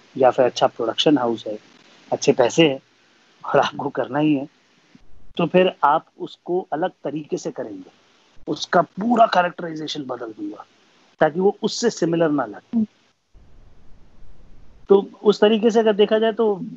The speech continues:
Speaker 1: negative roles करने में थोड़ा ज्यादा versatility मिलती है।
Speaker 2: ओके।
Speaker 1: तो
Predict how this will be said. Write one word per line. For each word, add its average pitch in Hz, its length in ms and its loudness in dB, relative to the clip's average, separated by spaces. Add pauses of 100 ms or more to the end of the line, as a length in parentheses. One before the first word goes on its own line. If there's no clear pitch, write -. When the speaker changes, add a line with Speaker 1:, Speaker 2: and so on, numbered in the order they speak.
Speaker 1:
negative 170 500 2
roles 196 240 2
करने 185 280 2
में 202 120 -2
थोड़ा 185 180 2
ज्यादा 165 220 2
versatility 156 600 -2
मिलती 139 280 -10
है। 135 60 -18 (480)
Speaker 2:
ओके। 214 380 4
Speaker 1:
तो - 20 -8